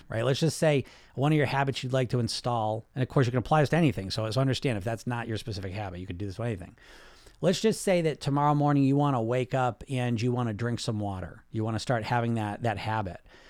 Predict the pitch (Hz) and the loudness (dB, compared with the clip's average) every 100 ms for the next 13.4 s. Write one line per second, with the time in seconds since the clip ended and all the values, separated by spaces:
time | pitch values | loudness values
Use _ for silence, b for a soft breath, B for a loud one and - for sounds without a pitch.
0 | B B - 165 165 202 214 240 196 151 | B B 2 4 4 2 2 2 2 4
1 | 143 123 120 143 127 175 - 139 151 156 | 2 2 0 0 2 2 2 4 4 4
2 | 139 - 131 123 127 135 127 135 127 117 | 2 0 0 2 2 0 -2 -2 0 2
3 | 113 107 110 104 107 110 104 101 98 113 | 0 0 -2 -2 -2 -2 -2 -4 -4 -4
4 | 101 95 85 - _ _ _ - 92 101 | -4 -6 -8 -14 _ _ _ -12 -6 -4
5 | 107 - B B B B 139 - 165 160 | -4 -6 B B B B -2 2 2 4
6 | - - 156 156 151 156 131 - - - | 0 0 0 2 2 0 0 -4 -12 -16
7 | - - - 151 135 - 117 110 98 98 | -20 -20 -2 2 4 2 -2 -2 -4 -4
8 | 92 - - _ _ - 113 120 123 151 | -8 -10 -18 _ _ -6 -2 0 2 4
9 | 139 147 131 113 120 131 143 147 151 147 | 4 4 2 2 2 4 4 2 2 2
10 | 127 123 110 147 160 - 143 139 135 131 | 4 2 2 2 2 0 0 2 2 2
11 | 117 117 120 117 107 104 b b - 139 | 2 2 2 2 0 -4 b b 0 0
12 | 131 120 113 113 113 110 107 - 131 - | 2 0 0 0 0 0 -2 -2 -2 0
13 | 113 104 92 92 | 0 0 -4 -8